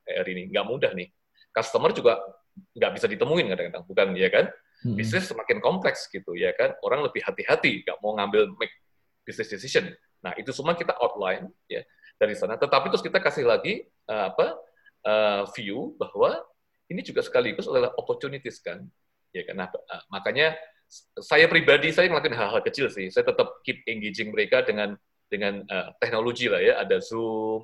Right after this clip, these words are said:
Speaker 1: ya. Memang nggak mudah, tapi saya selalu menyempatkan waktu, even cuma setengah jam.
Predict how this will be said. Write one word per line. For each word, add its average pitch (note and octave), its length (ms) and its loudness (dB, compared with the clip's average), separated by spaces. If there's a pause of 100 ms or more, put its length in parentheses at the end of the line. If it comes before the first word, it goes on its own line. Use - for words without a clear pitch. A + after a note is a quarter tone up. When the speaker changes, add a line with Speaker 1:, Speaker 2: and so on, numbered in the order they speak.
Speaker 1:
ya. G2 160 0
Memang B2 240 0
nggak - 160 0
mudah, C#3 240 6
tapi C3 160 2
saya C3+ 160 -2
selalu B2 400 0
menyempatkan A#2 400 -4
waktu, - 400 -8
even C#3+ 160 -4
cuma B2+ 160 -6
setengah A2+ 320 -4
jam. F2 160 0